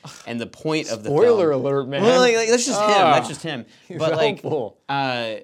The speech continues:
Speaker 2: the, the point of the film gets driven home, which is, uh, the goodness that you put into other people will often come back.
Speaker 1: Oh, that's good.
Speaker 2: And I just, like, like, started <laughs> crying really
Speaker 1: It's
Speaker 2: hard.
Speaker 1: true.
Speaker 2: I was like, "This is such a good, like, story and
Speaker 1: Yeah,
Speaker 2: good movie."
Speaker 1: that's
Speaker 2: But
Speaker 1: neat.
Speaker 2: yeah,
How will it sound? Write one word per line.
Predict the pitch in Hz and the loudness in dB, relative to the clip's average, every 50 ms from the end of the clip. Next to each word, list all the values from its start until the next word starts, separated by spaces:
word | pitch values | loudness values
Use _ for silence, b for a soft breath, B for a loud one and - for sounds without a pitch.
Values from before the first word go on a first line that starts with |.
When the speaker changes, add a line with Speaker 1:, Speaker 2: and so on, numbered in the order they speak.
| - 123 - b 87 b b _ _ - | -16 -20 -20 b _ b b _ _ -20
Speaker 2:
the, | 135 131 117 135 139 135 123 - 117 | -16 -10 -6 -4 -4 -4 -4 -6 -8
the | 120 131 131 | -8 -8 -8
point | 131 - 175 175 165 | -8 -8 -10 -8 -6
of | 143 | -6
the | 127 | -6
film | - - 123 120 117 107 107 | -8 -8 -8 -8 -8 -8 -10
gets | 101 110 107 107 | -12 -14 -14 -12
driven | 113 120 113 117 113 | -10 -10 -10 -10 -10
home, | 107 113 110 110 110 107 104 101 - | -12 -12 -12 -12 -12 -12 -14 -16 -16
which | - 110 110 107 - | -16 -16 -16 -14 -12
is, | 110 107 107 104 98 98 95 - - _ _ - | -10 -10 -10 -10 -12 -14 -16 -18 -20 _ _ -14
uh, | 101 104 95 98 95 90 80 - | -12 -12 -12 -12 -14 -16 -16 -16
the | - 92 107 107 101 98 92 95 87 | -16 -16 -14 -12 -12 -14 -16 -16 -14
goodness | - 117 113 110 110 101 95 - | -12 -12 -12 -12 -14 -16 -16 -14
that | - - 92 | -16 -14 -14
you | 101 101 | -14 -16
put | 104 - - 107 92 | -16 -12 -12 -10 -10
into | 82 104 90 78 | -10 -12 -14 -14
other | 92 95 98 95 | -14 -14 -16 -16
people | 87 - 98 95 - 95 90 90 87 b b b b b b - | -16 -16 -16 -14 -14 -14 -14 -14 -16 b b b b b b -14
will | 98 98 | -12 -10
often | 78 98 98 92 - 98 95 | -10 -10 -10 -10 -12 -16 -16
come | - - 92 90 | -16 -16 -16 -14
back. | 85 90 92 98 107 - - - _ | -10 -8 -6 -6 -6 -8 -10 -20 _
Speaker 1:
Oh, | - 147 | -20 -20
that's | 131 117 - | -20 -20 -18
good. | - 123 110 | -16 -14 -12
Speaker 2:
And | - 117 120 117 110 110 107 104 101 - - | -10 -8 -6 -6 -6 -8 -8 -10 -12 -12 -10
I | 95 104 110 | -8 -8 -6
just, | 104 107 107 101 - | -8 -8 -12 -12 -12
like, | 110 92 87 - _ _ _ _ _ _ _ - - | -12 -14 -16 -18 _ _ _ _ _ _ _ -16 -12
like, | 113 104 95 | -12 -8 -8
started | - - 139 123 123 160 - | -4 -2 0 0 0 0 -2
<laughs> | |
crying | - - - - 269 269 - 208 220 - 226 202 202 196 | -2 0 4 4 6 6 6 2 2 2 2 2 0 0
really | - 208 190 | 0 0 0
Speaker 1:
It's | 175 - | 0 0
Speaker 2:
hard. | 170 185 180 180 180 180 190 | 2 2 2 2 2 2 0
Speaker 1:
true. | 269 | 0
Speaker 2:
I | 269 262 262 262 254 - 208 | 0 0 0 2 4 4 4
was | 240 | 4
like, | 233 240 220 - | 4 4 2 2
"This | - 339 247 | -2 -2 -2
is | 269 262 | -4 -4
such | - 311 269 269 277 | 0 0 0 0 0
a | 320 359 | -4 -6
good, | 277 285 262 254 - 277 269 | -2 0 0 0 0 -2 -6
like, | 233 247 262 254 277 | -4 -4 -4 -4 -6
story | 269 - - 311 262 269 277 262 247 247 247 240 | -10 -10 -6 -2 -2 0 0 0 -2 -4 -6 -8
and | 240 254 | -8 -8
Speaker 1:
Yeah, | 247 - | -6 -6
Speaker 2:
good | - 277 269 | -6 -6 -6
movie." | 135 135 139 127 123 - | -6 -6 -8 -8 -10 -12
Speaker 1:
that's | - 110 127 120 110 - | -10 -8 -8 -8 -8 -6
Speaker 2:
But | 117 113 101 - | -8 -8 -8 -8
Speaker 1:
neat. | - | -12
Speaker 2:
yeah, | - - - | -16 -18 -18